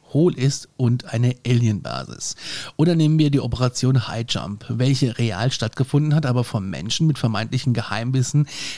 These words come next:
dahingehend erklärt worden ist, da-, dass dort Nazis mit ufos angegriffen worden sein sollen. Ich erkläre, ich finde das alles äußerst spannend und finde auch oft die geheimen Erklärungen besser als die offiziellen.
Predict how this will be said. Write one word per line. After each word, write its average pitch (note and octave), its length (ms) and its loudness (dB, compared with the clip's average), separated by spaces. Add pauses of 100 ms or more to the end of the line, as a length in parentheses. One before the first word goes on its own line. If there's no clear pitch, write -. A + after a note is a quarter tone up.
dahingehend A#2+ 600 2
erklärt B2 580 0
worden D#2 240 -10
ist, C#3+ 300 -2 (320)
da-, A#2 240 2
dass A#2 320 -4
dort A#2 200 -2
Nazis A#2+ 520 0
mit A2 120 0
ufos B2+ 360 2
angegriffen A#2+ 560 0
worden G#2+ 240 -2
sein A2 280 0
sollen. G#2 220 -2
Ich A#2+ 80 -4
erkläre, C#3 460 2
ich C3 80 -2
finde F#3 180 2
das D#3 160 2
alles D3 260 2
äußerst B2 380 0
spannend E3+ 380 2 (400)
und C#3 160 4
finde D3+ 280 4
auch B2 140 -2
oft - 260 -2
die C#3 200 4 (160)
geheimen C3+ 680 2
Erklärungen A#2 520 2
besser G#2+ 220 -2
als G#2+ 160 -6
die A#2+ 100 -6
offiziellen. G#2 720 -4